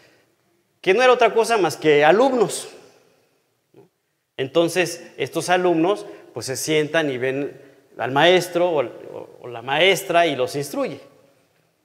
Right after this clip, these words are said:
¿Esto qué significa? Que un padre en la fe, este es el segundo ejemplo,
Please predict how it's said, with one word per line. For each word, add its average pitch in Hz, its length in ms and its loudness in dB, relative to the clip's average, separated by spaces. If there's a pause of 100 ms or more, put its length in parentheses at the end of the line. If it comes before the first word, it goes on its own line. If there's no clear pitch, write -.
(920)
¿Esto 151 240 0
qué 208 100 4
significa? 185 460 0
Que 185 100 -2
un 220 140 0
padre 220 320 2
en 202 80 2
la 156 80 2
fe, 165 320 -2
este - 160 -8
es - 80 -4
el 202 80 -2
segundo 165 280 -2
ejemplo, 143 440 -6